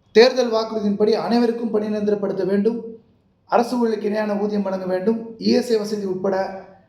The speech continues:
கழிப்பறை வசதி உட்பட அனைத்து அடிப்படை வசதிகளும் செய்து தர வேண்டும் என்ற கோரிக்கைகளை முன்னிறுத்தி, ஜனவரி இருபத்தாறு இந்தியாவுக்கு மக்களாட்சி வழங்கிய நாளான ஜனவரி இருபத்தாறு குடியரசு நாளான அன்று டாஸ்மாக் பணியாளருடைய சுதந்திர பணி உரிமைக்கான விடுதலைக்கான நாளாக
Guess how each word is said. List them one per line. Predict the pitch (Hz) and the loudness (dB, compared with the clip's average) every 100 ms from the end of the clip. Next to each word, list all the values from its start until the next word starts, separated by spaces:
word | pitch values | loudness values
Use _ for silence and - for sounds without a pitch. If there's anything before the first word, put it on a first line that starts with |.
| - | 0
கழிப்பறை | 190 233 233 220 | 2 2 2 0
வசதி | 208 196 190 | -2 -4 -4
உட்பட | 185 185 190 | -2 0 0
அனைத்து | - 190 220 202 | -2 -4 0 0
அடிப்படை | 202 208 208 | 0 2 2
வசதிகளும் | 202 196 185 196 | 0 -8 -6 -2
செய்து | 196 180 | -2 0
தர | 180 | -4
வேண்டும் | 180 180 202 240 - - _ - | -2 -2 -2 -4 -10 -20 _ -2
என்ற | 202 | 0
கோரிக்கைகளை | 196 214 233 233 208 190 | 4 2 2 0 -2 -2
முன்னிறுத்தி, | 190 214 220 214 226 269 269 - - _ | 0 2 2 0 0 0 -2 -12 -20 _
ஜனவரி | - 196 247 240 | 2 2 4 2
இருபத்தாறு | 220 220 220 - 208 220 226 - - - - _ - | 2 2 0 2 2 2 0 -4 -14 -18 -20 _ 0
இந்தியாவுக்கு | 214 254 247 233 208 | 4 4 4 0 -2
மக்களாட்சி | 196 196 247 240 233 | -4 0 2 2 2
வழங்கிய | 220 214 214 208 | 0 0 -2 -2
நாளான | 202 208 196 208 | 0 0 0 -2
ஜனவரி | 196 226 214 | 0 0 0
இருபத்தாறு | 202 214 220 202 214 | 0 -2 0 0 0
குடியரசு | 208 214 208 214 | 0 2 2 0
நாளான | 196 190 185 | -4 -2 -2
அன்று | 170 196 214 240 - - - _ _ | 0 0 2 2 0 -12 -16 _ _
டாஸ்மாக் | 196 254 233 247 247 233 | 2 2 2 2 0 0
பணியாளருடைய | 233 233 226 220 214 220 233 233 - - - | 2 2 2 2 4 2 2 -4 -8 -18 -20
சுதந்திர | - 233 254 247 226 240 247 240 - | 4 6 6 2 0 2 0 -2 0
பணி | 202 262 | 2 2
உரிமைக்கான | 254 233 233 233 226 214 | 0 0 0 0 0 2
விடுதலைக்கான | 202 240 233 226 220 202 | 2 2 0 0 0 0
நாளாக | 190 220 208 208 226 | 0 0 0 -2 -4